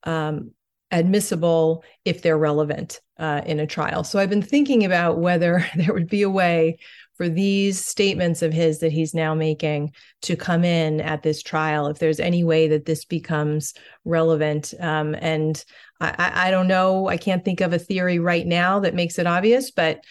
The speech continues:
I will tell you that the D A's office is collecting these statements, um, and that they will certainly be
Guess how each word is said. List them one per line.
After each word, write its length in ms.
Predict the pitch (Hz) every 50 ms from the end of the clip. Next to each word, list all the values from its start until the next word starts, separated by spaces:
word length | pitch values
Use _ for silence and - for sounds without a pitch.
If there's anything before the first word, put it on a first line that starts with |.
| - - _ _
I 80 | 185 180
will 140 | 180 180 170
tell 200 | - 214 202 202
you 160 | 196 196 190
that 240 | 185 190 180 185 -
the 100 | 185 180
D 260 | 170 190 190 185 190
A's 80 | 190 185
office 380 | 190 180 175 185 190 175 -
is 100 | 185 175
collecting 560 | - - - 202 214 269 294 - 226 190 185 180
these 220 | 170 165 165 -
statements, 680 | - 170 160 156 - 175 190 233 262 247 - - - - _ - - - - - _ -
um, 440 | - 165 170 170 160 160 160 160 160
and 260 | - 170 175 170 170 165
that 140 | 165 165 -
they 260 | 180 180 175 175 175
will 160 | 170 170 170
certainly 460 | 170 - 185 185 180 180 175 175 175
be 440 | 165 165 170 165 170 165 160 165 160